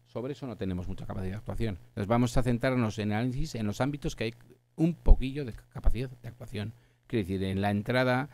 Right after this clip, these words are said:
y salida, en materiales residuos y también en, en aleaciones o preparados, ¿eh? Parcialmente. Y sobre todo en la industria más manufacturera,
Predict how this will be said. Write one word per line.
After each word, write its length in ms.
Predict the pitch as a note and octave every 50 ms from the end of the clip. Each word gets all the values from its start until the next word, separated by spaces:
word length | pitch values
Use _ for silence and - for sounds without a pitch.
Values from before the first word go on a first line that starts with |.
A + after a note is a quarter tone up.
| - - -
y 100 | A2+ A2+
salida, 500 | - - A2+ A2 A2+ A#2+ C#3 D#3 D#3 D3+
en 60 | B2
materiales 540 | A2 A2 G#2+ - G2+ G2+ A2 A2+ B2 B2+ A2+
residuos 560 | A#2+ A#2+ A2 C#3+ D3+ C3+ C3 E3+ F3+ - - - - - _ - - _ _ _
y 120 | - C3+
también 440 | B2 - C#3 C3+ C#3 D3 D#3 D#3+ D#3
en, 380 | C#3+ B2+ B2+ A#2+ A#2 A2+ A2+ - - - - - _ _ _
en 420 | - A#2+ A#2+ A#2+ A#2+ A#2 A2+ A2
aleaciones 880 | G#2+ G#2 G#2+ A2 A2+ A2 - - A#2 B2 C#3 C#3 C#3 C#3 C#3 C3+ A#2+ -
o 120 | G#2+ A2
preparados, 720 | F#2+ - - F2 F#2 G2 G2 F#2+ F2+ F2+ F2 - - - - A#2
¿eh? 200 | A2+ B2 C3 A#2+ -
Parcialmente. 720 | - G2+ F#2 - G2+ G2 F#2 F2+ F2+ F#2 E2 - E2+ - - _ _ _ _ -
Y 100 | - A2
sobre 260 | - B2 A2 A2 G#2+
todo 380 | G2+ - B2 B2 C#3 D#3+ D#3+ - - - - - -
en 140 | A#2 A2+ A2
la 100 | A2 A2
industria 640 | G#2+ A2+ C3+ C#3 - - D#3 D3 D3+ D3+ D3+ D3+ - - - -
más 280 | - A#2 A2+ A#2 C3 C3
manufacturera, 880 | B2+ B2+ B2 B2+ B2+ A#2+ B2 A#2 G#2+ - C3 C3 C#3+ D3 B2+ C3 E3